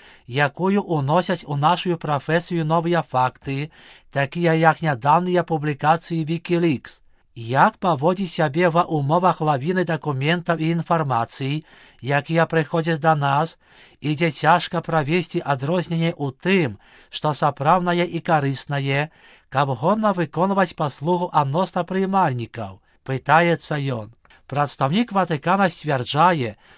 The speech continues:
że sioletnie Boże Narodzenie rozgrywa się pomiędzy Bagdadem i Haiti,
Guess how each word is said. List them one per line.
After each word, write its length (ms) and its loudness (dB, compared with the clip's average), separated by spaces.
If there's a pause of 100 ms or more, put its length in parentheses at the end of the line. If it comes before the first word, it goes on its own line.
że 260 -4
sioletnie 680 4
Boże 460 0
Narodzenie 840 0 (400)
rozgrywa 800 2
się 200 -4
pomiędzy 380 0
Bagdadem 720 2
i 140 -2
Haiti, 720 -4